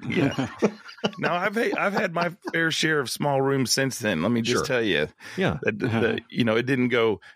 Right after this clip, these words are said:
Speaker 1: from five hundred to five thousand. I mean,
Speaker 2: No.
Speaker 1: right away.
Speaker 2: No.
Speaker 1: But, I mean, you know, it was like
Speaker 2: Not
Speaker 1: the
Speaker 2: right
Speaker 1: next
Speaker 2: away.
Speaker 1: gig was, yeah, well,
Speaker 2: <laughs>
Speaker 1: the next gig was in Colorado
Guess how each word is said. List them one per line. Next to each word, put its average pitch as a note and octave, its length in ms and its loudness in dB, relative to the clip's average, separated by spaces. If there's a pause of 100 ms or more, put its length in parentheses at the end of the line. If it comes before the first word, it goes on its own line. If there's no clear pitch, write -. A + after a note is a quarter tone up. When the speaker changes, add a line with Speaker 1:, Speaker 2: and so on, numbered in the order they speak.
(120)
Speaker 1:
from G#2+ 400 0
five A2 220 0
hundred A2+ 300 0
to - 60 -8
five G2+ 300 -2
thousand. F#2+ 560 -2 (240)
I F#2+ 40 -2
mean, G2+ 140 4
Speaker 2:
No. B1+ 60 -2
Speaker 1:
right D#2+ 180 0
away. C2 460 0 (100)
Speaker 2:
No. F#2 160 2
Speaker 1:
But, A#2+ 60 2
I - 20 2
mean, C#3 220 2
you D#3 80 2
know, C#3 120 2
it A#2+ 40 0
was B2 160 -2
like C#2+ 380 -2 (680)
Speaker 2:
Not F2+ 220 -2
Speaker 1:
the C#2 60 -4
Speaker 2:
right G2 120 2
Speaker 1:
next G#2 200 0
Speaker 2:
away. C2+ 180 2
Speaker 1:
gig G#2 180 2
was, F#2 400 -2
yeah, A2+ 240 -2
well, G2 240 0
Speaker 2:
<laughs> F3+ 140 2
Speaker 1:
the C3 80 2
next D3 240 -2
gig C3 180 2
was A2+ 160 2
in G#2 120 2
Colorado G#2 880 2